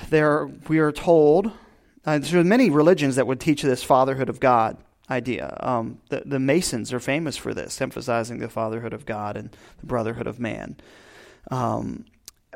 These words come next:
but there's an, but we're told in the modern world, and this mainly happened in the,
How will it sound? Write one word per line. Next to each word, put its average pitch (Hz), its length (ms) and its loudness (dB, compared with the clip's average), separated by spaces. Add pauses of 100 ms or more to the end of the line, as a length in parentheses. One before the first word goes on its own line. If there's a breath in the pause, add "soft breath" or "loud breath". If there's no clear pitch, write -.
but 185 160 6
there's 214 200 8
an, 202 260 2
but 185 180 6
we're 233 200 4
told 196 400 4
in 170 120 4
the 156 60 2
modern 156 420 4
world, 131 460 2
and 156 120 0
this - 260 -2
mainly 202 340 2
happened 151 320 2
in 143 80 0
the, 135 200 0